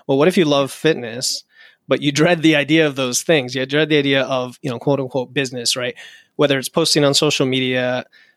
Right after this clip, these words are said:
sales and marketing, all the things people think and know are required to grow a business. And you're, you're too, I guess, too early on to necessarily hire and have a team to do that. So,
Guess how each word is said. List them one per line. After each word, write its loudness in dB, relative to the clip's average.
sales 2
and 0
marketing, -4
all 2
the 2
things -2
people 0
think 0
and -2
know 0
are -2
required -6
to -6
grow -6
a -10
business. -6
And -6
you're, 0
you're 0
too, 2
I 0
guess, 0
too 4
early 4
on 0
to -2
necessarily 0
hire 2
and -4
have -8
a -12
team 2
to -10
do -8
that. -10
So, -2